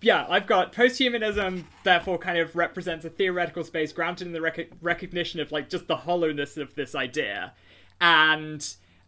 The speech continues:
um, describes a kind of, a process of reckoning with the world without these kind of anthropocentric certainties that Enlightenment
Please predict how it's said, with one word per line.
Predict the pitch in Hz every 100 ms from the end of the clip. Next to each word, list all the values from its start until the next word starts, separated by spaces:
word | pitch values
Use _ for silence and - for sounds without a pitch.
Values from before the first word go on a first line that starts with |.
| -
um, | 165 156 151 151 147 _ _ _ _
describes | - 170 - 175 147 151 -
a | 175 147 147
kind | 160 151
of, | 147 143 - _ _ _ _ _ _ -
a | 202
process | 220 196 185 185 175 - - -
of | 165 160 156
reckoning | 175 175 185 165 160
with | 156
the | 165
world | 147 156 151 147 - 147
without | 165 165 165 151 -
these | 151
kind | - 151 143
of | 139 -
anthropocentric | 156 147 160 156 151 160 151 - 160 139 - - - _
certainties | - - 170 - 147 151 143 135 -
that | 160 151
Enlightenment | 147 180 - 147 - 147